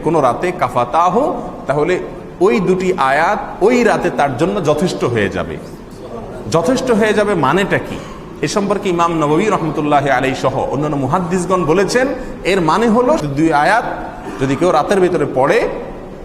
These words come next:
তাহলে সারা রাত দাঁড়িয়ে ইবাদত করার, তাহাজ্জুদের নামাজ পড়ার, আহ, জন্য এই দুটি আয়াত কি হয়ে যাবে? যথেষ্ট হয়ে যাবে। অর্থাৎ এই দুই আয়াত পড়লে সারা রাত জেগে কিয়ামুল লাইল করার বা তাহাজ্জুদ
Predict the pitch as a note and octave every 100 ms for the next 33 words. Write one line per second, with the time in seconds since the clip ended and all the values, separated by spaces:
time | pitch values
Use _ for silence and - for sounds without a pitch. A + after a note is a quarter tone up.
0 | - - C#3 C#3 F3 B3+ - - - -
1 | D#3 E3 A3+ G3+ E3+ F3 E3 D#3 D3 C#3+
2 | D#3 F#3 G3+ G3+ C#3+ B2 G#2 F#2+ - -
3 | - C3 C#3+ E3 G#3 G#3 F3 D#3 C#3 -
4 | C3 D#3 G3+ G3+ - - - - - -
5 | A2 G#2+ G#2 G2+ G2 G2+ A2+ A3 G#3 D3+
6 | A3+ - C#3+ C3 D3+ C3+ D3 - F3+ G3
7 | F3+ C#3 F2+ - - - - - G#2 G#2+
8 | - - E2+ D2+ C#2+ D#2+ B2 G#3 F#3 C#3
9 | C3 C3 D#3+ G#3 C#4+ - - - - B2+
10 | C3+ D#3 B2+ D3+ A3 - - - C3+ A#2+
11 | A#2+ A#2 C#3+ E3+ C#3 E3 - - A2 G#2+
12 | G#2 G#2 G2 A#2